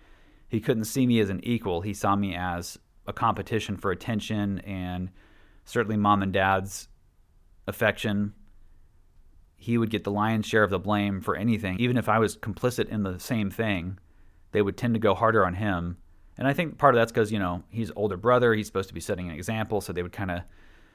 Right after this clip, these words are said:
make him the martyr. But that led to some very, very, very tumultuous situations. And there was a lot of shouting, and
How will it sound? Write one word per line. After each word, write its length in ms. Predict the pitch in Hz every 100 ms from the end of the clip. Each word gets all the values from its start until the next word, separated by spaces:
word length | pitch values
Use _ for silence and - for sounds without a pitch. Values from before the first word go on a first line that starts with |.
| -
make 180 | 110 107
him 160 | 113
the 80 | 95
martyr. 340 | 92 98 92 80
But 140 | 82
that 220 | 117 123
led 160 | 135 117
to 100 | 117
some 220 | - 90
very, 280 | 101 107 98
very, 520 | 95 95 92 90 87 _ _ _ - _ _ - -
very 220 | 127 123
tumultuous 840 | 120 107 101 101 92 - - - _
situations. 800 | - 107 95 92 82 71 67 - _ _ _ - - _ - _ _ _ _ - - -
And 120 | 87
there 60 | 87
was 100 | 87
a 60 |
lot 180 | 90 87
of 100 | 87
shouting, 640 | - 110 107 110 107 104
and 500 | 92 87 82 80 80